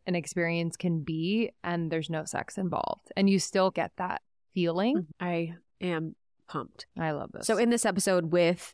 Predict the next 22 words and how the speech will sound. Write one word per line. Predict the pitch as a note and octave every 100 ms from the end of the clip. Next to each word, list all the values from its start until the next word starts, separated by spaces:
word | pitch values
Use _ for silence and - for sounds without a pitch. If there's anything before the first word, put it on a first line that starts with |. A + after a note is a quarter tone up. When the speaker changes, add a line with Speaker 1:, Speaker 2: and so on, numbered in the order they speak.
| -
Speaker 2:
Emily | E3+ E3 F#3 B3
Morse | F#3+ D3 G3+ -
of | E3 -
Sex | - C#3+ - - -
with | F#3 - -
Emily, | D#3 C#3+ C#3 D#3 G#3+
she | - - F3+ E3
is | E3+
a | E3
doctor | D#3+ D3+ - E3+
of | D#3+
human | D#3+ E3
sexuality | D#3 - A3 A3+ A3+ G#3+ G#3 _ _ -
and | E3
she's | - E3+ -
host | D#3 D#3+ -
of | D#3
the | D#3+
podcast | - C#3+ C#3+ - D3 C3+ C3+ -
Sex | - - D3 - - -
with | D#3+ D3+ - -
Emily. | D#3 F#3 A3+ C#4